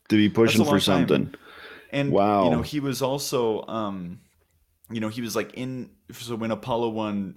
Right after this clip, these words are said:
Speaker 2: you know, killed Roger Chaffee and Gus Grissom and, and Ed White,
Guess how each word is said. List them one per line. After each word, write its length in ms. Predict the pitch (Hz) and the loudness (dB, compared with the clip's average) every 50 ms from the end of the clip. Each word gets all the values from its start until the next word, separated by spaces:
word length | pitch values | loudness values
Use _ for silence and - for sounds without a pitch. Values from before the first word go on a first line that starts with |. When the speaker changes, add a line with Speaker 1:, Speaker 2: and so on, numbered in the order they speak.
| - - | -14 -12
Speaker 2:
you 120 | 101 107 | -10 -8
know, 260 | 104 98 95 87 - - _ | -8 -6 -8 -8 -12 -14 _
killed 340 | - - 110 98 98 90 - - _ _ _ | -8 -4 -4 -4 -4 -6 -10 -16 _ _ _
Roger 340 | - 104 107 107 104 - 90 | -6 -4 -4 -4 -4 -8 -12
Chaffee 440 | - - 92 92 90 - 92 90 87 | -8 -6 -6 -6 -6 -6 -8 -10 -8
and 140 | 87 90 | -10 -8
Gus 220 | 90 92 92 - - | -6 -6 -6 -6 -8
Grissom 460 | - 87 92 - - 95 80 80 76 | -8 -10 -10 -10 -10 -12 -12 -12 -12
and, 240 | 76 76 73 - - | -12 -12 -14 -14 -14
and 160 | - 87 90 | -12 -12 -10
Ed 180 | - - 85 82 | -8 -8 -8 -6
White, 300 | 87 87 80 73 - - | -4 -4 -4 -4 -6 -10